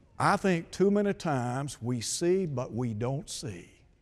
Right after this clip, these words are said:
We hear, but we do not hear. Listen, every single word in Scripture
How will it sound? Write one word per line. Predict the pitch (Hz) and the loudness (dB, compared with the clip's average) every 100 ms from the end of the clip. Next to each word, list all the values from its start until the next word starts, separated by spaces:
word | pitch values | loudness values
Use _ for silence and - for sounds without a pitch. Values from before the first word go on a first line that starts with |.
| _ _ _ _ _ _ _ _ - - - | _ _ _ _ _ _ _ _ -20 -20 -16
We | - 143 123 | 0 2 2
hear, | - 185 185 202 | 0 2 4 4
but | 175 127 131 | 2 0 -2
we | 110 123 110 | 0 0 -2
do | 101 131 165 | 0 2 2
not | 151 160 156 | 0 -4 -6
hear. | 131 104 90 - - _ _ _ _ _ _ _ _ _ _ _ _ _ _ _ _ - - _ - | -8 -10 -10 -20 -20 _ _ _ _ _ _ _ _ _ _ _ _ _ _ _ _ -20 -20 _ 2
Listen, | 160 196 - - - - - _ _ _ _ - - - _ - _ _ _ - | 4 4 0 -12 -20 -20 -20 _ _ _ _ -20 -20 -20 _ -20 _ _ _ 6
every | 185 220 214 208 208 214 202 - | 8 8 6 6 6 6 2 -8
single | - - 202 185 175 185 180 165 - | -2 4 4 4 4 6 6 2 -14
word | - 123 156 139 107 87 90 - | -8 4 6 6 4 -2 -12 -2
in | 127 123 | 0 0
Scripture | - 147 - - | 6 6 6 -10